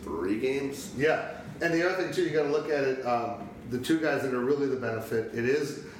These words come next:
Speaker 2: uh, Zach Ertz and Alshon Jeffrey. So Alshon,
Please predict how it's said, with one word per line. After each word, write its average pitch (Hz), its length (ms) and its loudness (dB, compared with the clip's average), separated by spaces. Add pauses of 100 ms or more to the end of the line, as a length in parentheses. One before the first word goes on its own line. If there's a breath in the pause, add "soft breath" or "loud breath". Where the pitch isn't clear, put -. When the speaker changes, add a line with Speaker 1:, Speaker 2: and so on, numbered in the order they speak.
(180 loud breath)
Speaker 2:
uh, 117 180 2
Zach 123 300 0
Ertz 110 440 -2 (120)
and 113 120 -2
Alshon 110 400 -2
Jeffrey. 143 360 0 (460 loud breath)
So 117 200 0
Alshon, 131 680 0